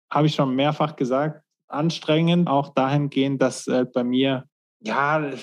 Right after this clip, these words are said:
ich, ich reflektiere halt viel, ist das der richtige Weg und mach mir da halt viele Gedanken. Aber es ist halt auch echt verdammt mühsam,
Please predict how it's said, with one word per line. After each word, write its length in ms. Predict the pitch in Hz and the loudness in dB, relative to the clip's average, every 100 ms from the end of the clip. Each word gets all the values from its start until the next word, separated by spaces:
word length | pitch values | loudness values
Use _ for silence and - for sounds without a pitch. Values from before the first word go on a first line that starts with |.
| - | -10
ich, 280 | 143 143 - - | -8 -8 -10 -10
ich 240 | 139 135 | -8 0
reflektiere 720 | 165 156 165 160 - 180 175 | 0 2 -2 -2 0 2 2
halt 300 | 156 160 160 | 2 0 -2
viel, 720 | - - 170 170 175 175 - - _ | -6 -4 2 4 4 2 0 -10 _
ist 280 | 156 - - | -10 -10 -14
das 760 | - - - - - - - | -16 -14 -16 -18 -18 -16 -14
der 280 | - 139 143 | -12 -6 -4
richtige 420 | 156 151 135 131 | -4 -4 -4 -2
Weg 380 | 127 151 151 147 | 0 0 -2 -4
und 100 | 131 | -6
mach 240 | 131 135 | -8 -8
mir 80 | 135 | -6
da 420 | 131 127 127 127 127 | -2 -2 -2 -4 -6
halt 240 | 123 123 - _ | -6 -6 -8 _
viele 380 | - 156 147 135 | -4 0 2 0
Gedanken. 720 | 127 127 156 - 170 156 151 _ _ _ _ _ _ | 0 -2 -2 -2 0 0 -2 _ _ _ _ _ _
Aber 160 | - 135 | 2 2
es 80 | 151 | 4
ist 40 | |
halt 160 | 151 139 | 2 2
auch 240 | 127 123 | 0 -2
echt 300 | 131 123 - | -4 -4 -6
verdammt 460 | - - 110 113 117 | -10 -6 -4 -2 0
mühsam, 600 | 117 123 120 113 113 110 | 2 2 4 2 2 -2